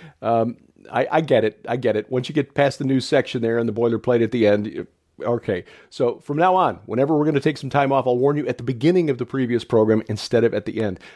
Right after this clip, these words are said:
Last week, spent two days at, uh, Morningside, recorded some programs with, uh, Jim Baker for upcoming episodes of The Jim Baker Show, recorded for a future Skywatch Films documentary, and then two days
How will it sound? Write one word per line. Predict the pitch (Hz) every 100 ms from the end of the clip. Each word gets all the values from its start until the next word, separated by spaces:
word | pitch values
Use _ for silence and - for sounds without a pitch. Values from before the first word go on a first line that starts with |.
| _
Last | 117 127 131 -
week, | 143 143
spent | - 123 117
two | 147
days | 135 135 135 -
at, | 113 113 120
uh, |
Morningside, | 110 131 170 156 - 165 147
recorded | 120 135 117
some | -
programs | 104 120 117 110 101
with, | 101 95 -
uh, | 95
Jim | 95 110 117
Baker | 123 127 135
for | - 104 95
upcoming | - - 113 104
episodes | 104 107 - 107 101
of | 95
The |
Jim | 95 131
Baker | 131 135 139
Show, | - 135 127 - - - -
recorded | 92 - 120 113 104
for | - 117 117
a | 113
future | 107 151 139 127
Skywatch | - 147 143 139 -
Films | 135 120
documentary, | 127 110 127 160 247 240
and | 208
then | 180 170
two | - 170
days | 156 151 -